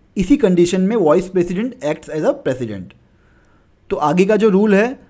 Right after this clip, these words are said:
जो वैकेंसी अगर ऐसी होती है तो कितने दिनों में इसे फुलफिल किया जाना चाहिए? अगर इंडियन कंडीशन में इसे देखा जाए तो it should be held within six months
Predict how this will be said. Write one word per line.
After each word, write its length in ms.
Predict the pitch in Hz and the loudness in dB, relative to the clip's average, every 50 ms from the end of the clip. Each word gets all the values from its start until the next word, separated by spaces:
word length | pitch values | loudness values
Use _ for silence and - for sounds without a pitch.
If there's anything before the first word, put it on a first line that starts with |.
| _ _ _ - | _ _ _ -8
जो 180 | 143 143 180 180 | 0 2 4 4
वैकेंसी 460 | 170 160 156 175 170 165 156 208 202 | 4 4 2 0 -2 0 2 0 2
अगर 160 | 185 202 202 | 2 2 2
ऐसी 240 | 185 175 175 - 202 | 2 0 0 0 0
होती 220 | 190 185 190 208 | 0 0 0 -2
है 60 | 208 | -2
तो 80 | 202 208 | -2 -2
कितने 320 | 202 196 180 185 185 202 | -2 -4 -4 -4 -2 -2
दिनों 240 | 190 180 185 190 196 | 0 0 0 0 0
में 120 | 196 208 196 | 0 -2 -4
इसे 160 | 180 202 202 | -2 -4 -4
फुलफिल 400 | 196 - 175 160 156 196 196 185 | -2 -2 -4 -2 -2 -4 -4 -4
किया 220 | 185 190 190 180 | 0 2 4 4
जाना 220 | 185 185 185 185 185 | 4 4 2 0 0
चाहिए? 340 | 190 175 175 185 208 262 - - - _ _ _ _ _ - | 0 0 0 0 0 -2 -4 -12 -20 _ _ _ _ _ -6
अगर 180 | 147 165 185 185 185 - 180 | -2 -2 -2 -2 -4 -4 -2
इंडियन 320 | 170 170 175 202 220 220 | 0 2 2 2 0 2
कंडीशन 420 | - 202 190 190 196 - - 202 | 2 2 2 2 -2 -2 -2 -2
में 120 | 202 208 196 | -2 -2 -2
इसे 140 | 185 202 196 | 0 0 2
देखा 260 | 175 175 175 185 190 | 2 2 4 4 4
जाए 180 | 196 190 196 | 6 6 4
तो 320 | 190 196 233 285 294 - - _ _ _ _ _ _ _ _ _ _ _ _ _ - | 4 4 0 0 -2 -6 -14 _ _ _ _ _ _ _ _ _ _ _ _ _ -4
it 100 | 202 196 | -4 -4
should 220 | - - 214 208 180 | -2 -2 0 0 0
be 240 | 180 240 277 269 | 0 2 2 2
held 260 | 185 147 151 180 226 196 | 2 2 2 2 4 4
within 320 | 175 175 165 208 254 294 | 4 4 4 4 0 0
six 180 | - 196 175 175 | 0 -2 -2 -2
months 360 | - 156 139 117 104 101 | -2 -6 -4 -4 -6 -8